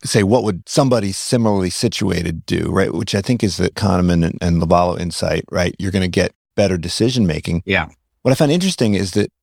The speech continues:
Speaker 1: the normal application for that insight, at least the way I apply it in my classes, is to cure people of an over-optimism, right? So the belief that nothing can go wrong.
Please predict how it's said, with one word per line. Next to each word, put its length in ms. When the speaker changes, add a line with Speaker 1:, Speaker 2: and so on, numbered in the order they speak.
Speaker 1:
the 340
normal 280
application 680
for 160
that 200
insight, 540
at 40
least 180
the 80
way 320
I 220
apply 440
it 200
in 260
my 120
classes, 640
is 320
to 400
cure 220
people 340
of 300
an 140
over-optimism, 1000
right? 220
So 220
the 100
belief 400
that 100
nothing 320
can 160
go 200
wrong. 420